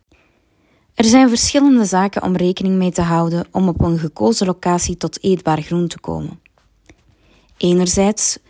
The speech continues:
moet je kijken naar de plek zelf, om te zien wat realistisch is. Een moestuin vergt andere omstandigheden dan een groene gevel. Daarnaast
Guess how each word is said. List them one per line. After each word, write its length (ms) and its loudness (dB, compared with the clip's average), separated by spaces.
moet 180 0
je 100 0
kijken 360 0
naar 140 4
de 100 -4
plek 240 -2
zelf, 560 -2
om 140 0
te 120 -2
zien 240 -2
wat 160 -2
realistisch 720 -2
is. 400 -10
Een 340 2
moestuin 840 0
vergt 460 0
andere 340 2
omstandigheden 920 -2
dan 160 0
een 140 0
groene 320 -2
gevel. 520 -6
Daarnaast 840 -2